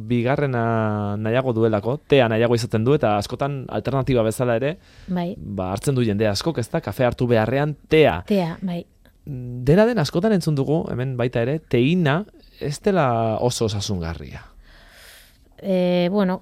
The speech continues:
Speaker 2: hemen kafea bezala, printzipioz, bai, ez dago arazorik, osasun aldetik biak onak dire, bai, nervioen aldetik eta estomakan arazoak dituenentzat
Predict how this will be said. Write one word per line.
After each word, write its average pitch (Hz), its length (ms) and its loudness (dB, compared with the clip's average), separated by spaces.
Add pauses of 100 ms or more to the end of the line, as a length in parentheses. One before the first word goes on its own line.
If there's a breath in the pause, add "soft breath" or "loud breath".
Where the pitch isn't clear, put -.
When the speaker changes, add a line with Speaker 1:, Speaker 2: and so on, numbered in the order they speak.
Speaker 2:
hemen 190 400 0
kafea 208 380 0
bezala, 185 460 0
printzipioz, 185 1120 -2
bai, 185 300 0
ez 160 100 -4
dago 180 240 -2
arazorik, 196 580 0
osasun 185 380 -2
aldetik 175 640 -2
biak 180 320 -2
onak 175 240 -2
dire, 208 460 -4
bai, 185 920 2
nervioen 185 600 -2
aldetik 190 880 -2
eta 180 380 -2
estomakan 190 800 -2
arazoak 175 880 -2 (140)
dituenentzat 190 880 -4